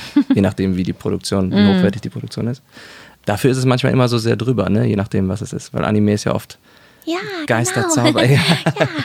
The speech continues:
Speaker 1: Hattest du schon mal das Problem, dass du irgendwie eine Rolle angenommen hast oder zugeteilt bekommen, wo du gesagt hast, "Wie soll ich das denn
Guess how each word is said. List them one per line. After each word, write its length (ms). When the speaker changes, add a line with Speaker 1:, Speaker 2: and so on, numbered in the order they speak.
Speaker 1:
Hattest 160
du 60
schon 120
mal 80
das 120
Problem, 260
dass 120
du 80
irgendwie 340
eine 220
Rolle 260
angenommen 400
hast 100
oder 160
zugeteilt 380
bekommen, 240
wo 40
du 60
gesagt 180
hast, 240
"Wie 180
soll 100
ich 80
das 140
denn 240